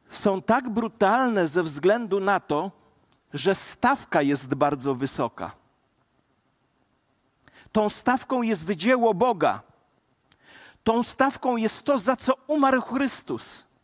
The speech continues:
Jesteśmy gotowi walczyć i umrzeć nie tylko za Biblię czy świadectwo o Jezusie,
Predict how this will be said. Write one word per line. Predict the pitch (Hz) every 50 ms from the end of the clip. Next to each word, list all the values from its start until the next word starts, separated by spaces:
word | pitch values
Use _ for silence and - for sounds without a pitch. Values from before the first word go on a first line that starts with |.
| _ _ _ _ _ _ _ _ _ _ _ _ _ _ _ _ _ _ _ _ _ _ _ _ _ _ _ _ _ _ _ - - -
Jesteśmy | 170 202 - - 262 269 - - 302 277 202
gotowi | 208 254 - 254 233 190 233 214
walczyć | 180 185 220 254 285 285 233 - - - 180 196 - - - -
i | 254 269
umrzeć | 302 302 262 - - 240 - -
nie | 233 226 233 226
tylko | - 269 349 359 - - 339 262
za | 240 277 262
Biblię | 214 196 294 359 339 262 208 170 160 156 160
czy | - 226 220
świadectwo | - - - 220 202 185 254 254 - - - - 254 240 -
o | 214
Jezusie, | 214 202 202 185 147 233 277 254 - - 143 139 147